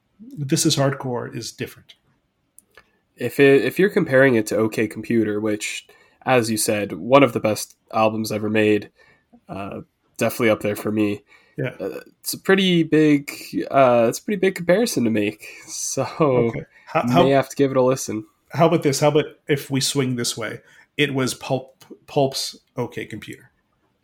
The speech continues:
Speaker 2: Gotcha. Okay. I mean, still though,
Speaker 1: Yeah.
Speaker 2: I
Speaker 1: Yeah.
Speaker 2: that still makes it worth a listen though for me.
Speaker 1: I
Speaker 2: I feel
Speaker 1: agree.
Speaker 2: like
Speaker 1: It's a, it's an amazing album. Yeah.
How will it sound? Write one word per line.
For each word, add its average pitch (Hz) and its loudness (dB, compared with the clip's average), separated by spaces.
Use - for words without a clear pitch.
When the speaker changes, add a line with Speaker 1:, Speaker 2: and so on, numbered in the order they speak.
Speaker 2:
Gotcha. 107 -2
Okay. 135 0
I 156 -2
mean, 190 -4
still - 0
though, 110 6
Speaker 1:
Yeah. 110 4
Speaker 2:
I 123 4
Speaker 1:
Yeah. 117 -6
Speaker 2:
that 160 4
still 202 0
makes 185 0
it 156 2
worth 156 2
a 135 2
listen 120 0
though 101 -4
for 110 -4
me. 110 2
Speaker 1:
I 170 8
Speaker 2:
I 196 6
feel 139 0
Speaker 1:
agree. 147 0
Speaker 2:
like - -8
Speaker 1:
It's - -10
a, 123 -6
it's 147 -2
an 151 2
amazing 139 0
album. 120 -10
Yeah. 131 -12